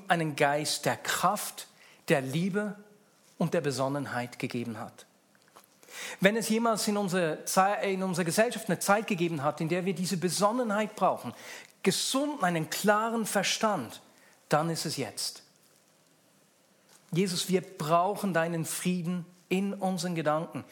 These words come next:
Wir brauchen fruchtbare Gedanken, die uns und Menschen um uns herum aufbauen, die sich mit deinen guten Gedanken über uns und deine Schöpfung befassen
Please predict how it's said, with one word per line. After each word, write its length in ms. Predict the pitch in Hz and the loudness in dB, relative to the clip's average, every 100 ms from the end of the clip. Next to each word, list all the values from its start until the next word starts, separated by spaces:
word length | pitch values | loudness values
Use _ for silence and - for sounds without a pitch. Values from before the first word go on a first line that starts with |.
| - - - | -16 -16 -4
Wir 180 | 190 233 | 2 2
brauchen 380 | 202 214 208 190 | 4 2 2 -2
fruchtbare 840 | - - 220 262 - - 220 208 | -2 0 2 2 0 2 4 4
Gedanken, 640 | 185 180 185 208 240 180 113 - - - - - _ - - - | 2 2 2 2 -2 -4 -6 -12 -20 -20 -20 -20 _ -20 -16 -2
die 240 | 196 208 - | 0 0 2
uns 340 | 254 277 247 | 2 2 0
und 220 | 185 196 220 | 0 -2 2
Menschen 400 | 196 226 202 214 | 2 2 0 0
um 100 | 214 | 0
uns 160 | 196 | 0
herum 300 | 180 165 180 | 0 0 0
aufbauen, 680 | - 165 170 - 135 104 90 - _ _ _ _ _ _ _ _ _ _ - - - | 2 2 0 -4 -4 -4 -8 -16 _ _ _ _ _ _ _ _ _ _ -20 -18 0
die 100 | 208 | 0
sich 220 | 185 214 | 2 0
mit 220 | 202 196 | 0 4
deinen 320 | 202 226 233 185 | 4 4 0 -2
guten 320 | 214 247 202 | -2 -2 0
Gedanken 480 | 175 175 196 240 180 | 2 2 0 0 0
über 260 | 160 - | 0 0
uns 720 | 240 240 196 - - - - - - | 0 0 -2 -2 -2 -4 -8 -8 -2
und 160 | 185 | 2
deine 200 | 180 180 | 2 2
Schöpfung 520 | 170 - 190 - 196 165 | 0 0 0 0 -4 -2
befassen 580 | 156 123 98 - 107 | -2 -2 -2 -4 -6